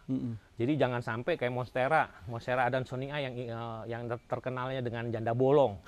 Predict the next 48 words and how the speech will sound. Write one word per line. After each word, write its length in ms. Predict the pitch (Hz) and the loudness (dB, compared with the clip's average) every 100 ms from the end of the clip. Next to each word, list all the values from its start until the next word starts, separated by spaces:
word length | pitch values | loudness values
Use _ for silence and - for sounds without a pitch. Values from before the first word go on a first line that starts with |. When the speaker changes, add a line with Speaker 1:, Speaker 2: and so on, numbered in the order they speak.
| - | 4
Speaker 1:
<laughs> 340 | 330 - 311 - | 4 6 2 2
Janda 180 | - 202 | 6 8
Speaker 2:
Ya 60 | 185 | 8
Speaker 1:
bolong 140 | 190 | 8
Speaker 2:
dong? 100 | 202 185 | 8 6
Speaker 1:
ya, 100 | 147 | 6
Pak, 100 | 151 | 4
ya? 120 | 151 | 2
Speaker 2:
Di 100 | 135 | 2
Indonesia 360 | 135 170 233 381 | 0 0 0 0
terkenal 360 | 330 190 220 311 | 2 2 2 0
dengan 200 | 175 139 | 0 0
janda 160 | 127 120 | 0 2
Speaker 1:
Janda 40 | |
Speaker 2:
bolong. 220 | 147 320 196 | 2 0 0
Speaker 1:
bolong 300 | 214 196 131 | 2 2 0
ya? 100 | 110 | -2
Speaker 2:
Ya 80 | 113 | -4
Speaker 1:
Wow. 220 | 113 107 | -6 -6
Speaker 2:
dong? 140 | 110 156 - | -6 -8 6
<clears throat> 200 | 277 240 - - - - | 6 6 0 -18 -20 -16
Semua 200 | - 143 | 0 4
pada 180 | 202 165 | 6 6
mengejar 380 | 147 151 180 165 | 6 2 4 4
janda 260 | 127 123 117 | 2 0 0
bolong 320 | 107 127 147 | 2 0 0
dengan 200 | 107 107 | -2 -2
Speaker 1:
Hmm. 100 | 127 | 0
Speaker 2:
harga 340 | 113 131 151 - | 0 2 0 0
tinggi, 380 | 131 127 190 | -4 -2 -4
dia 240 | 107 131 139 | -4 -4 -4
berani 340 | 123 104 113 123 | -4 -4 -6 -6
spending 340 | - 113 127 | -8 -4 -4
money-nya. 420 | 117 135 151 143 | -4 -6 -6 -4
Speaker 1:
Iya, 260 | 107 131 120 | 2 4 4
iya, 180 | 110 110 - - - | 0 -4 -8 -20 -14
iya. 80 | 113 | -6
Speaker 2:
Sebenarnya 340 | 113 123 135 | 0 2 0
kan 160 | 196 202 214 - _ _ _ _ - - - | -2 -4 -6 -12 _ _ _ _ -20 -20 -10
kalau 260 | - 151 294 | 2 4 4
memang 300 | 208 147 131 | 2 0 0
kita 260 | 120 117 104 | -2 -2 -2
tidak, 400 | 113 101 95 - | -2 -2 -4 -4
apa, 200 | - - | -10 -6
meskipun 500 | 135 139 - 127 131 | -2 -2 -2 -4 -4
kita 240 | 120 - 104 | -4 -2 -2
pun 200 | 127 113 | 0 -2
cukup 460 | - 156 - 101 | -2 -4 -2 -4